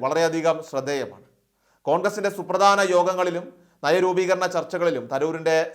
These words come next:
സാന്നിധ്യം എത്രത്തോളം വിശ്വസനീയമാണെന്ന ചോദ്യം അദ്ദേഹം ശക്തമായി ഉന്നയിച്ചിരുന്നു. പാർലമെന്റിൽ കൈക്കൊള്ളുന്ന തീരുമാനങ്ങളും അജണ്ടകളും സംബന്ധിച്ച വിവരങ്ങൾ തൽക്ഷണം പ്രധാനമന്ത്രി നരേന്ദ്രമോദിയെ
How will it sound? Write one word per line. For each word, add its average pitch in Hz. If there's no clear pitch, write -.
സാന്നിധ്യം 143
എത്രത്തോളം 170
വിശ്വസനീയമാണെന്ന 170
ചോദ്യം 165
അദ്ദേഹം 151
ശക്തമായി 165
ഉന്നയിച്ചിരുന്നു. 143
പാർലമെന്റിൽ 165
കൈക്കൊള്ളുന്ന 165
തീരുമാനങ്ങളും 156
അജണ്ടകളും 185
സംബന്ധിച്ച 175
വിവരങ്ങൾ 165
തൽക്ഷണം 185
പ്രധാനമന്ത്രി 180
നരേന്ദ്രമോദിയെ 185